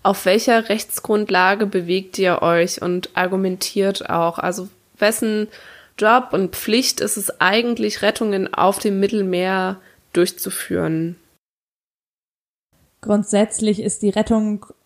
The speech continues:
Speaker 2: von Menschen aus Seenot eine völkerrechtliche Pflicht, die auch, äh, verankert ist in dem sogenannten Seerechtsübereinkommen von den Vereinten Nationen, dort im Artikel achtundneunzig wunderbar nachzulesen,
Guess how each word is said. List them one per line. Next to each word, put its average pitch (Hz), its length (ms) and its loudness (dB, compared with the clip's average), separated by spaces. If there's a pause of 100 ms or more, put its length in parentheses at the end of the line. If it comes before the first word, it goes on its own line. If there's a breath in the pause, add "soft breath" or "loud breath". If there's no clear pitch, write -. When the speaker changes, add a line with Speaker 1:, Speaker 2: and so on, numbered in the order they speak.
Speaker 2:
von 214 480 0
Menschen 208 680 0
aus 196 280 2
Seenot 208 640 2
eine 190 160 0
völkerrechtliche 233 800 0
Pflicht, - 720 0
die 214 180 0
auch, 190 500 0 (120)
äh, 185 440 2
verankert 214 540 -2
ist 185 300 -2
in 196 220 -2
dem 190 160 2
sogenannten 190 760 -2
Seerechtsübereinkommen 185 1400 0
von 220 200 2
den 202 140 4
Vereinten 185 440 0
Nationen, 190 720 2
dort 185 220 2
im 180 140 -2
Artikel 190 440 0
achtundneunzig 190 840 0 (200)
wunderbar 202 360 4
nachzulesen, 202 960 2